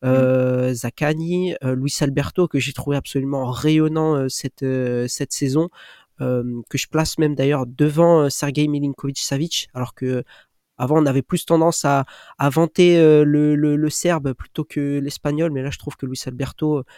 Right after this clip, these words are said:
Speaker 2: vraiment était impressionnant, euh, cette, euh, cette saison. Donc, euh, non, une mayonnaise qui a plutôt bien, bien fonctionné, qui a, et qui, euh, moi, sur, euh, les week-ends où j'ai pu regarder, euh, la Lazio,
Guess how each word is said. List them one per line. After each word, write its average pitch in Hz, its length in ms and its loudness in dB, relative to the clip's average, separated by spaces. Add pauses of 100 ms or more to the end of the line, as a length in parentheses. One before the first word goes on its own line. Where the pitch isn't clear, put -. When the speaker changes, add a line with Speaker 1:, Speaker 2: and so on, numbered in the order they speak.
(240)
Speaker 2:
vraiment 135 320 -4
était 135 320 -6
impressionnant, 151 680 -4
euh, 131 180 -4
cette, - 320 -10
euh, 127 280 -4 (340)
cette - 260 -2
saison. 156 380 0 (320)
Donc, 143 240 2
euh, 156 320 6
non, 190 180 2
une 156 320 4
mayonnaise 156 440 0
qui - 80 -4
a 131 60 -2 (160)
plutôt 156 340 2
bien, 160 560 4
bien 156 160 -2
fonctionné, 156 500 -4
qui - 160 -8
a, 123 640 -2
et 117 100 -4
qui, 147 340 -6
euh, 135 140 0
moi, 139 380 0
sur, 143 300 -2
euh, 147 200 2
les 139 100 0
week-ends 151 320 -2
où 147 100 0
j'ai 131 120 -4
pu - 160 -6
regarder, 135 520 -2
euh, 131 120 -4
la 123 160 -6
Lazio, 127 420 -4